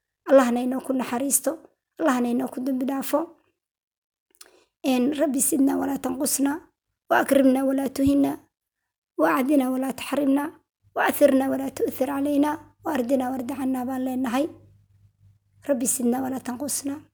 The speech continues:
Ilaahay inoo siyaadiyo nimcada iyo khayrka inu ku jirno. Ilaahayna ha ina asturo adduun iyo aakhiro. Allahumma jacalna mubaarakiina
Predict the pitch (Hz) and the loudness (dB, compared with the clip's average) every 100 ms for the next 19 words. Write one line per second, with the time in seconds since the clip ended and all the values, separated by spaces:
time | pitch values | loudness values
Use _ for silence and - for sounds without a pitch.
0 | - 302 269 254 247 254 - 285 262 269 | -4 0 2 2 0 -2 -4 -4 -2 -2
1 | 254 262 277 285 302 - 247 247 254 262 | -2 -2 -2 -4 -4 -4 -4 -4 -4 -4
2 | 262 262 294 285 320 330 285 262 262 262 | -6 -8 -4 -2 0 -2 -4 -2 -2 0
3 | 294 330 - - 285 311 247 262 277 311 | -2 -2 -2 0 0 0 -2 -2 -2 -4
4 | - 285 320 - - _ _ _ _ - | 4 6 6 4 -16 _ _ _ _ 4
5 | 302 269 269 262 262 254 247 254 254 269 | 6 6 4 2 4 2 2 0 0 -2
6 | - 277 | -2 -2